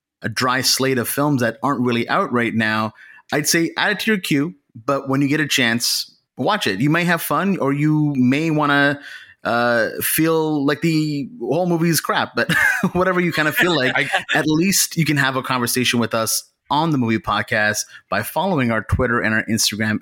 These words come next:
Speaker 1: at the Movie Podcast as well. Sorry, Anthony, you wanted to add something?
Speaker 2: No, I was just gonna say, I guarantee you, you will,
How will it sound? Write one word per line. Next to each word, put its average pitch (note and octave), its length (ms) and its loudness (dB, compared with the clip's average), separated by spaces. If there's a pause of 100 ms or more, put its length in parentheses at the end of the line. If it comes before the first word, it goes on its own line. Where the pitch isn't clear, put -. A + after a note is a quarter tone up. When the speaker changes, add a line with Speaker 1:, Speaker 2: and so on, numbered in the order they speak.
Speaker 1:
at A2 180 -2
the - 60 -8
Movie A2 200 0
Podcast G#2 380 -4
as G2+ 140 -6
well. G2+ 260 -4 (240)
Sorry, C3 260 0
Anthony, A#2 240 0
you A2+ 80 2
wanted A2 160 0 (140)
to - 60 -4
add G#2 160 0
something? E3 440 -2
Speaker 2:
No, C3+ 60 2
I B2 80 2
was A#2+ 140 -2
just A#2 160 0
gonna A2+ 120 2
say, G#2 220 2
I G2+ 140 2
guarantee A2 540 2
you, G2+ 140 4
you G2+ 240 2
will, G2 400 -2